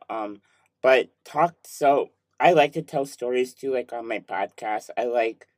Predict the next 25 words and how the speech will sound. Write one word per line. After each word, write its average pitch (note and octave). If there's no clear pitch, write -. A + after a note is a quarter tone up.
I B2+
like D3
when D3
I C#3
interview A#2+
someone G2+
because, A#2
like, G#2
I A#2
get C3
their A#2+
story, A2+
like, G#2
I G#2+
get, A2
like, C3
who D3+
they C#3
are, A#2+
and, G#2+
like, A#2
I, A2+
I, A#2
I, A2
like, -